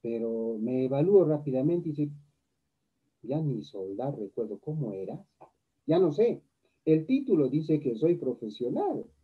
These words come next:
pero ya no sé nada. Así que, ¿qué hago? No me engaño. Escondo ese documento, no existe. Perdón. Ya pasó a la historia. En mecánica de producción, analfabeto funcional.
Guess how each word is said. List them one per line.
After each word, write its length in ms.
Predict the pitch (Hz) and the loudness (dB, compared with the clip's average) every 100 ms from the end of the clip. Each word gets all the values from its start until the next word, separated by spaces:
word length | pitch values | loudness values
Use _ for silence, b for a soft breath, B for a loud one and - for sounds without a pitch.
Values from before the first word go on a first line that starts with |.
| _ _ _ _ _ _ | _ _ _ _ _ _
pero 180 | 135 127 | -2 -2
ya 180 | 156 | -2
no 140 | 202 175 | 0 -2
sé 180 | 147 175 | 0 -2
nada. 440 | 247 269 139 - _ _ _ _ _ _ | 0 -2 -4 -10 _ _ _ _ _ _
Así 240 | 123 147 | -10 -6
que, 160 | 175 175 | 0 0
¿qué 100 | 185 | 2
hago? 160 | 151 127 | 2 2
No 180 | 170 | 2
me 100 | 180 | 4
engaño. 460 | 170 170 160 120 101 - _ _ _ | 2 2 2 0 -4 -10 _ _ _
Escondo 460 | 151 143 - 170 135 | -4 -2 0 0 2
ese 220 | 135 131 | 0 0
documento, 400 | 120 117 113 110 | -2 -4 -6 -2
no 100 | 147 | -2
existe. 360 | 160 156 143 - - _ _ _ | -2 -2 -4 -6 -20 _ _ _
Perdón. 240 | - - - _ _ _ _ _ | -20 -20 -20 _ _ _ _ _
Ya 140 | 151 143 | -4 -2
pasó 240 | 143 147 | -2 0
a 40 | 135 | 0
la 60 | |
historia. 320 | 123 - 90 _ _ _ _ _ _ _ _ _ _ _ _ | -2 -8 -16 _ _ _ _ _ _ _ _ _ _ _ _
En 220 | 151 147 | 2 2
mecánica 560 | 147 147 202 214 202 165 | 2 2 2 2 2 2
de 100 | 143 | 2
producción, 580 | 131 131 135 214 381 294 | 0 -2 -2 0 0 -2
analfabeto 760 | 147 139 127 131 135 160 151 | -4 -2 -4 -2 -4 -4 -6
funcional. 560 | 127 117 107 98 85 71 | -6 -8 -10 -10 -12 -16